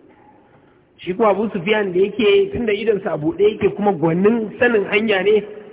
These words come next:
maimakon ya ci gaba da bin wannan hanyar, sai ya yanke hanyar. Kun, kun san yankewar da ake ba wani mai yawa bane. Ba wani mai yawa bane. Wannan zaka taho daga Makka haka zaka taho, amma lokacin da Manzo Allah sallallahu alaihi wasallam kun san ya tafi,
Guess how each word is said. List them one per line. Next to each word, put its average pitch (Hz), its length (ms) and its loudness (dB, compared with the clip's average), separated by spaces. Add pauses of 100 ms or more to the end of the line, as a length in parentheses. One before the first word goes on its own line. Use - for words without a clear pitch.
(240)
maimakon 214 480 2
ya 214 140 4
ci 240 100 -4
gaba 214 200 0
da 202 100 2
bin 208 140 -2
wannan 202 360 0
hanyar, 214 320 -2 (640)
sai 180 60 2
ya 185 240 6
yanke 165 420 -2 (140)
hanyar. 156 300 -2 (400)
Kun, 233 100 -4
kun 262 180 0
san 254 220 2
yankewar 247 480 2
da 185 80 -4
ake 196 260 0
ba 160 140 0
wani 190 180 0
mai 190 200 2
yawa 160 220 4
bane. 127 200 -6 (2250)
Ba 151 120 -2
wani 196 180 2
mai 175 140 4
yawa 143 200 2
bane. 113 160 -10 (960)
Wannan 214 340 2
zaka 220 240 0
taho 220 160 4
daga 165 220 -2
Makka 196 260 -4
haka 180 260 -2
zaka 160 300 -2
taho, 143 140 -6
amma 175 220 0
lokacin 226 340 -2
da 214 80 -2
Manzo 180 200 -4
Allah 208 220 -2
sallallahu 202 240 -2
alaihi 196 80 -6
wasallam 196 220 0
kun 180 180 -6
san 190 160 -2
ya 202 100 4
tafi, 170 280 -4